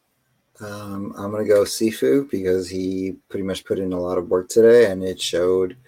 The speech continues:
why he's a highly touted person of why we have him. Um, Danny Trejo for number two because the assist,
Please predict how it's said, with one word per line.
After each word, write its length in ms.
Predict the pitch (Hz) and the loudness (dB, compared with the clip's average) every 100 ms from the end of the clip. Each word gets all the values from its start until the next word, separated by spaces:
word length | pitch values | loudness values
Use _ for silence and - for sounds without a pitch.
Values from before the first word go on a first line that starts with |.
| - - _ _ | -20 -20 _ _
why 200 | 98 98 | -8 -8
he's 320 | 95 101 90 | -8 -8 -6
a 140 | 87 85 | -6 -6
highly 600 | 92 90 95 92 92 - | -6 -4 -2 -2 -4 -8
touted 480 | - 80 85 90 90 _ _ _ | -12 -8 -4 -2 -4 _ _ _
person 420 | - 98 - 101 | -6 -4 -4 -6
of 140 | 98 87 | -6 -6
why 220 | 87 87 | -6 -4
we 140 | 87 | -4
have 220 | 85 87 87 | -4 -8 -6
him. 280 | 104 113 - _ _ _ _ _ _ _ _ - | -6 -6 -10 _ _ _ _ _ _ _ _ -10
Um, 500 | 95 95 92 90 - _ _ _ _ _ | -6 -4 -6 -8 -10 _ _ _ _ _
Danny 320 | - 113 123 123 | 4 4 4 2
Trejo 500 | - 120 120 117 113 | 6 10 12 10 8
for 160 | 110 | -2
number 260 | 104 101 95 | -4 -4 -6
two 480 | - - 120 147 147 _ - | -2 4 4 2 -4 _ -8
because 960 | 95 90 - 92 92 92 92 87 - _ - | -6 -6 -2 0 2 2 0 -2 -10 _ -14
the 180 | 92 90 | -4 -4
assist, 560 | - 135 139 - - | 0 2 2 -2 -8